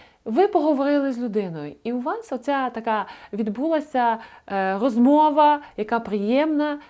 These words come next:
ви посміхнулися, побажали всім гарної дороги чи гарного дня і розійшлися. Ось. Ось так знайомляться в Америці. Досить таки приємно, я би сказала.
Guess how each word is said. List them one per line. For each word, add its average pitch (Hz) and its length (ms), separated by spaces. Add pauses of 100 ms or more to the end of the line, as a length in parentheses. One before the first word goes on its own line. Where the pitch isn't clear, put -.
(140)
ви 226 140
посміхнулися, 262 1080
побажали 202 560
всім 202 340
гарної 180 480
дороги 220 460
чи 226 120
гарного 165 460
дня 208 280 (200)
і 370 160
розійшлися. 220 840 (920)
Ось. - 420 (480)
Ось 220 140
так 480 260
знайомляться 220 640
в 175 140
Америці. - 720 (300)
Досить 403 280
таки 226 160
приємно, 143 500
я 131 120
би - 100
сказала. - 520